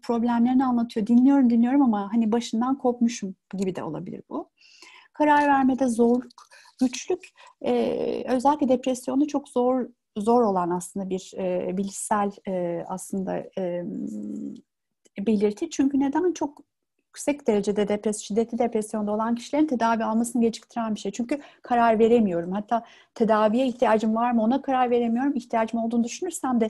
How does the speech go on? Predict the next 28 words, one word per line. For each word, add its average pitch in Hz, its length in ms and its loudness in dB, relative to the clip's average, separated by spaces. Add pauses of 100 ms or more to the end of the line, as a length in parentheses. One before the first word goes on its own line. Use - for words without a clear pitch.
(540)
nereden 240 440 6
alacağıma 220 480 2
da 202 100 -2
karar 180 320 0
veremiyorum. 180 320 -4
Yani 226 280 -2
bir 285 300 -2
harekette 240 580 -2
bulunmakta, 208 460 -2
yeni 208 160 0
bir 233 60 -2
şeye 208 220 -4
başlamakta, 185 760 -4 (520)
eee, 202 200 0
ve 208 140 -2
buna 233 200 0
dair 196 200 -2
karar 220 380 0
vermede 185 460 -6
oldukça 214 360 -4
güçlük 233 340 -12
çekebiliyorum. 180 760 -8 (1080)
O 247 80 6
yüzden 202 320 2
de 254 140 4
durağanlaşıyorum. 226 800 4
Hareket 269 380 0
etmiyorum. 196 380 2